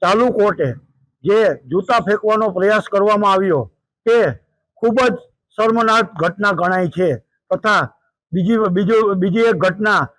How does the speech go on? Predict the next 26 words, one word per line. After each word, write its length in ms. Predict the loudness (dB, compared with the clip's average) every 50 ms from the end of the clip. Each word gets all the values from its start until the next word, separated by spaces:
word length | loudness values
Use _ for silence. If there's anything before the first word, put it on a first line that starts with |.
| _ _ _
ગ્વાલિયરમાં, 880 | -2 0 2 2 2 2 2 2 2 2 0 -2 -2 -4 -8 -8 -6 -6
મધ્યપ્રદેશના 640 | -2 -2 -2 -2 -2 0 -2 -2 -2 -2 -2 -2
ગ્વાલિયરમાં 720 | -2 0 0 0 0 0 0 0 0 0 -2 -2 -2 -2 -4 -6 _ _ _ _ -4
અમિત 340 | -2 -2 -2 -2 -4 -4
મિશ્રા 380 | -4 -4 -4 -4 -2 -2 -2 0
નામના 360 | 0 -2 -2 -2 -2 0 0
એક 180 | 0 -2 0 -2
એડવોકેટ, 560 | -2 -2 0 0 0 0 2 0 -2 -2 -6 _ _ _ _ -6
જે 280 | -2 0 2 2 2 0 -4 _ _ _ _ _
સોશિયલ 360 | -2 -2 -2 0 0 0 0
મીડિયા 300 | 0 0 0 0 2 2
ઉપર 320 | 2 0 0 0 0 0 0
વારંવાર 720 | -2 -2 0 0 2 2 2 0 0 2 2 2 2 0 -2 -6 -12 _ _ _ _ _ -4
ડોક્ટર 420 | -4 -4 -4 -4 -2 -2 -2 -2
બી 280 | -2 -2 -2 0 0 2
આર 220 | 2 2 2 2
આંબેડકર, 560 | 0 -2 0 0 0 0 -2 -2 -2 -2 -2
જે 140 | 0 -2 -2
ભારતીય 540 | -2 -2 -2 -4 -4 -4 _ -2 0 0 0
સંવિધાન 520 | -2 -2 -2 0 0 0 0 0 -2 0
નિર્માતા 480 | -2 -2 -4 -4 -4 -4 -4 -2 -2 -2
છે, 280 | -2 0 0 0 0 -2 -4 -10 -20 _ _ _ -4
તેના 220 | -2 0 0 2
વિરુદ્ધ 360 | 2 2 2 4 2 2 0 -2 -6 _ _ _ _ _ _ _ _ _
ખોટી 320 | -4 -4 -2 -2 -2 -2 -2
ટિપ્પણી 520 | 0 -2 -2 -2 0 0 0 0 -2 -2